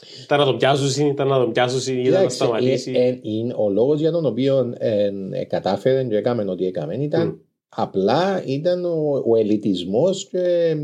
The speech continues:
Speaker 2: ε, των, των κριτικών τέχνης. Δηλαδή,
Speaker 1: Ναι, ναι.
Speaker 2: «Α, τζίνον είπε, τζίνον ένι».
Speaker 1: Οκ,
Speaker 2: Δηλαδή, μην
Speaker 1: σωστό.
Speaker 2: ήξερες ότι που τα τρία άτομα που εξετάσαν τον πίνακα, οι δύο είπαν αμέσως ότι είναι πλαστός.
Speaker 1: «Αμέσως, ε,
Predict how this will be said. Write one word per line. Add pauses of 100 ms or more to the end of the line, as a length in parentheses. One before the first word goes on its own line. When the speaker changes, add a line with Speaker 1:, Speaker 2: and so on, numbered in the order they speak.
(280)
Speaker 2:
ε,
των,
των
κριτικών
τέχνης.
Δηλαδή,
Speaker 1:
Ναι,
ναι.
Speaker 2:
«Α,
τζίνον
είπε,
τζίνον
ένι». (340)
Speaker 1:
Οκ,
Speaker 2:
Δηλαδή,
μην
Speaker 1:
σωστό. (300)
Speaker 2:
ήξερες
ότι (100)
που
τα
τρία
άτομα
που
εξετάσαν
τον
πίνακα,
οι
δύο
είπαν
αμέσως
ότι
είναι
πλαστός.
Speaker 1:
«Αμέσως,
ε,